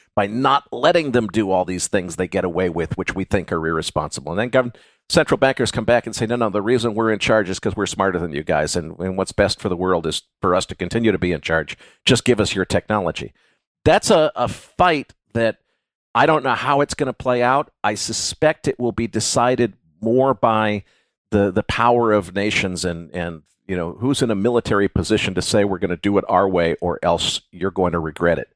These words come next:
Uh, and for the moment, the United States has a massive, massive amount of military might. They, they've got military superiority pretty much over everybody in the world. But wait a minute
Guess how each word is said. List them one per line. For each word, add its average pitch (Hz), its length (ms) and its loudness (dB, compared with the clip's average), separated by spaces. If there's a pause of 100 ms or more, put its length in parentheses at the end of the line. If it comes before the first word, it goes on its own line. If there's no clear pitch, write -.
(420)
Uh, 95 220 -2
and 98 440 -2
for 117 140 2
the 104 100 0
moment, 127 540 0
the 104 80 0
United 110 320 0
States - 380 -2
has 104 320 2
a 95 100 -2
massive, 90 640 -2
massive 85 460 -2
amount 80 440 -4
of 82 220 -4
military 92 540 0
might. 76 380 -4
They, 78 160 -6
they've 82 340 -6
got 82 280 2 (520)
military 101 560 2
superiority 90 800 2
pretty 98 240 -2
much 92 240 0
over 85 240 2
everybody 87 380 0
in 76 80 -6
the 76 180 -6
world. 90 300 0 (120)
But - 180 0 (400)
wait 123 140 0
a 117 60 0
minute 87 240 -2